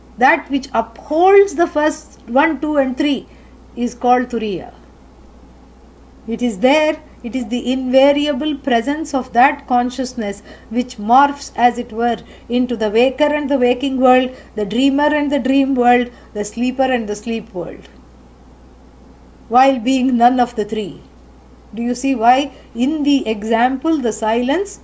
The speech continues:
is an indicator of that. And since we cannot name it, since we cannot objectify it, since it can only be understood because it is self-evident, we just give it the name Turiya.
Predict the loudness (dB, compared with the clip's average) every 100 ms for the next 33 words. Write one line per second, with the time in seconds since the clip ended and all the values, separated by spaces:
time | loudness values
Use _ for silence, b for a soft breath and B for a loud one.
0 | -14 -10 -6 -6 -2 0 0 0 -2 -2
1 | -4 -6 -10 -12 -14 -20 -20 -20 -20 -20
2 | -20 -20 -20 -20 -20 -20 -20 -20 -20 -20
3 | -20 -10 -8 -4 -2 -2 -4 -4 0 0
4 | 0 -2 -2 -2 -2 -6 -10 B B B
5 | -4 -2 -2 -6 -2 2 2 4 4 2
6 | 0 -4 -4 2 2 4 2 0 B B
7 | -6 -4 -2 -4 -2 -2 -2 2 2 2
8 | 2 0 0 -4 0 0 0 -4 2 4
9 | 2 -2 -8 -6 -4 -2 0 0 2 2
10 | 0 -10 -20 b b b b -8 -4 0
11 | -2 -2 0 2 2 0 -4 -6 -4 0
12 | 2 2 -2 -4 -4 -2 -2 -6